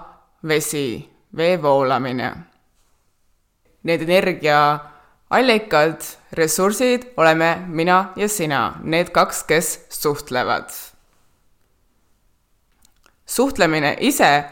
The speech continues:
on siis energiavahetuse protsess. Energia on ju jääv. Energia kogum ei muutu,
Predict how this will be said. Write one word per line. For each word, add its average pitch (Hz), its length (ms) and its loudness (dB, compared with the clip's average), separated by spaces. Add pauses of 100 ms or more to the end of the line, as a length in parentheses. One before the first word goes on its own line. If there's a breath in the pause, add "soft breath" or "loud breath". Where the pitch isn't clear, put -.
on 165 180 -2
siis 165 460 -2
energiavahetuse 190 1900 4 (1600 soft breath)
protsess. - 840 0 (480)
Energia 180 800 4
on 180 220 4
ju 190 240 4
jääv. 143 540 2 (220)
Energia 170 720 4 (1200)
kogum 175 640 4
ei 170 120 2
muutu, 262 400 4